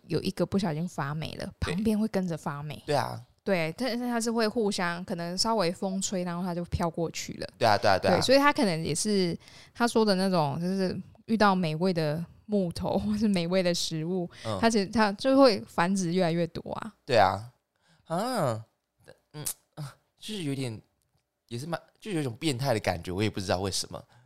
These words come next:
Speaker 2: 就是你可以想到那种触手伸出去的感觉，就是觉得<laughs>触手控。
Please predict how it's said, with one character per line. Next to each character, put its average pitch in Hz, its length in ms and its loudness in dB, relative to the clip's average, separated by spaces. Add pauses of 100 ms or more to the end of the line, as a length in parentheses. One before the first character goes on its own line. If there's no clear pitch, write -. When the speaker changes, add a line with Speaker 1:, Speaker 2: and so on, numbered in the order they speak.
Speaker 2:
就 190 120 -8
是 185 80 -6 (280)
你 113 80 -10
可 190 100 -4
以 202 80 0
想 131 180 -2
到 139 140 0
那 160 80 -4
种 120 160 -4
触 143 260 -4
手 90 220 -4
伸 104 160 -8
出 113 100 -10
去 113 200 -8
的 92 60 -8
感 87 200 -10
觉， - 80 -16
就 104 100 -14
是 110 80 -8
觉 95 80 -8 (880)
得 196 380 0
<laughs> - 20 -
触 175 160 4
手 113 200 4
控。 - 260 -2